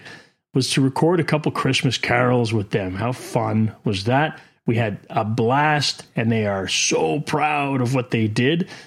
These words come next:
Uh, made a little video to share with the family and all that. So, uh, a really great new tradition for them. And it's just such a wonderful accomplishment, you know, uh, that I can be proud of and that they can have for the rest of their lives.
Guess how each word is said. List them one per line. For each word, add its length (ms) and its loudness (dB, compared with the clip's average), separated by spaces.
Uh, 460 -2
made 180 4
a 60 2
little 200 2
video 640 4
to 160 -2
share 540 2
with 180 0
the 60 -10
family 680 2
and 100 2
all 180 0
that. 280 -2
So, 400 -2
uh, 220 -6
a 100 -2
really 240 4
great 260 2
new 140 4
tradition 460 2
for 120 0
them. 360 2
And 120 2
it's 120 0
just 180 2
such 220 0
a 60 2
wonderful 540 2
accomplishment, 800 -2
you 100 0
know, 280 -2
uh, 100 -4
that 160 -2
I 80 0
can 160 2
be 100 4
proud 360 2
of 200 2
and 120 0
that 180 -4
they 320 4
can 240 -2
have 340 0
for 120 -8
the 80 -2
rest 180 -2
of 60 -2
their 80 -2
lives. 400 -2